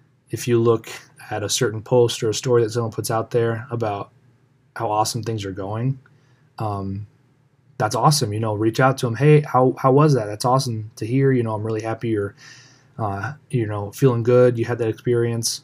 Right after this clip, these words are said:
Um, but just understand that everyone's fighting their own battles. Everyone's fighting something. Um, and it's not your job to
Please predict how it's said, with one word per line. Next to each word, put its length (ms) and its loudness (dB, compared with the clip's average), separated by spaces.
Um, 400 -6
but 140 2
just 160 2
understand 380 6
that 80 -2
everyone's 280 4
fighting 200 2
their 120 -6
own 100 -8
battles. 560 -8
Everyone's 460 -2
fighting 300 0
something. 500 -8
Um, 380 -10
and 80 4
it's 180 0
not 320 2
your 160 6
job 360 0
to 380 -2